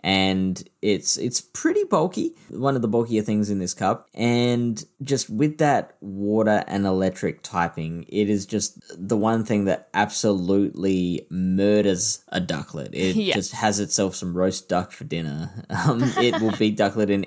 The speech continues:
Speaker 1: every shield scenario. Every
Speaker 2: Oh,
Speaker 1: shield
Speaker 2: nice.
Speaker 1: scenario.
Speaker 2: Every shield. So, yeah, that's basically what you wanna line up with, with that Ducklett.
Speaker 1: Right. So then you've got Ducklett, you've got Chinchou. What if you wanna beat the Chinchou?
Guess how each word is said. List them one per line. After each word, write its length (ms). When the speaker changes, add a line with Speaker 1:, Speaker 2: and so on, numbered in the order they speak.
Speaker 1:
every 420
shield 520
scenario. 640
Every 240
Speaker 2:
Oh, 20
Speaker 1:
shield 180
Speaker 2:
nice. 80
Speaker 1:
scenario. 360
Speaker 2:
Every 260
shield. 320
So, 500
yeah, 220
that's 280
basically 440
what 180
you 80
wanna 180
line 260
up 180
with, 180
with 160
that 180
Ducklett. 380
Speaker 1:
Right. 280
So 320
then 520
you've 180
got 220
Ducklett, 460
you've 140
got 240
Chinchou. 720
What 280
if 140
you 100
wanna 220
beat 340
the 60
Chinchou? 560